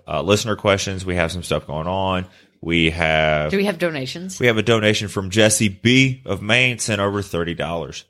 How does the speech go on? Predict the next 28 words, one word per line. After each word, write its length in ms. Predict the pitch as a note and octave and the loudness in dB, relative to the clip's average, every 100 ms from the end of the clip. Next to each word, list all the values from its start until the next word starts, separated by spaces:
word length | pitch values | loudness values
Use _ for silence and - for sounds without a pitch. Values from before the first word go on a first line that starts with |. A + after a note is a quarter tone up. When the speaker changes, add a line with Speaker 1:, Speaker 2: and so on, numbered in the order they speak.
| - | -10
Speaker 1:
So 240 | - E2+ | -2 -2
thank 240 | E2 F2 | 0 -2
you, 80 | D#2 | -4
Jesse. 440 | D2+ F#2+ A2 A#2 G#2+ | 0 2 2 0 -4
Speaker 2:
Damn, 320 | E3+ G3+ G#3+ | -6 -8 -6
Jesse. 340 | F#3 F#3 A3+ G#3+ | -6 -8 -8 0
Speaker 1:
And 760 | F#2+ F#2+ F#2 F2+ F2+ F2+ F2+ _ _ _ _ | 4 4 4 2 0 -2 -6 _ _ _ _
thank 280 | G#2+ G2+ - | 0 0 0
you 440 | G2 F#2+ F#2 F2+ | 0 2 2 0
to 420 | F#2 - F2+ F2+ - | -4 -4 -2 -2 -2
anyone 420 | G#2+ G#2+ F#2+ F#2+ | 0 0 0 -4
and 100 | F2+ | 0
everyone 340 | F2+ F2+ F2+ | -2 -2 -4
that's 140 | F2 E2 | -4 -2
donated 580 | E2+ F2 E2+ E2+ E2+ - | -2 0 2 0 -2 -8
to 340 | - E2+ E2 | -4 -2 -2
Mountain 260 | E2 D#2+ D#2+ | -2 -4 0
Bike 180 | E2 E2+ | -2 2
Radio 520 | F2+ F2+ F2+ E2+ E2+ | 2 4 4 4 2
as 160 | E2 | 0
a 80 | D#2 | -2
whole 500 | D#2 C3+ C3+ B2+ B2+ - _ - | -4 0 2 2 -4 -20 _ -4
or 340 | F#2 F2 F2 | -2 0 -2
to, 540 | - F2+ E2+ E2 D#2 E2+ _ _ _ | -6 -4 -2 -2 -4 -10 _ _ _
uh, 400 | E2+ D#2+ D2+ D2+ D2 _ _ _ _ - | -2 0 0 -2 -6 _ _ _ _ -2
J 220 | G2+ G2 | 4 4
R 180 | F2 | 4
A 120 | F2 | 4